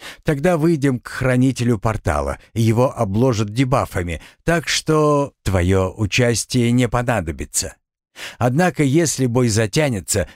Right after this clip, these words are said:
лишнее проклятие может оказаться нужным. Короче говоря, следи за командами и не проявляй лишней инициативы». «Понял».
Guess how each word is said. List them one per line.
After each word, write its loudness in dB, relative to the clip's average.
лишнее 2
проклятие 0
может 0
оказаться -2
нужным. -4
Короче 0
говоря, -2
следи 2
за 0
командами 0
и 2
не 2
проявляй 2
лишней 0
инициативы». -2
«Понял». 0